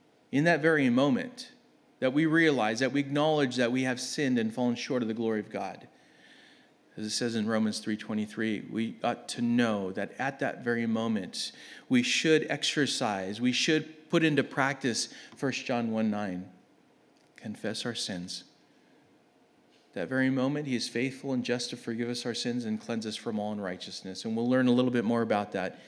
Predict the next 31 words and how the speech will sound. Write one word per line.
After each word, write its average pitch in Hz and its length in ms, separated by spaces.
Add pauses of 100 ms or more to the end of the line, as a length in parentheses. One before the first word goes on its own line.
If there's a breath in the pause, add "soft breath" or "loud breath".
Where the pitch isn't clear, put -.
(360 loud breath)
in 107 80
a 107 40
few 117 200
moments. 110 640 (1080 soft breath)
Because 143 280
we 160 120
need 180 160
to 165 80
also 170 420
consider 160 600 (340 loud breath)
this, 135 720 (760 soft breath)
that 151 180
John, 170 480 (360)
as 143 200
he 170 100
stated, 160 640
the 151 80
reason 175 400
for 160 160
writing 165 340
this 151 300
letter 143 520
from 180 300
the 180 80
beginning 165 400
said 143 360
that 147 140
your 147 200
joy 175 500
may 151 400
be 135 600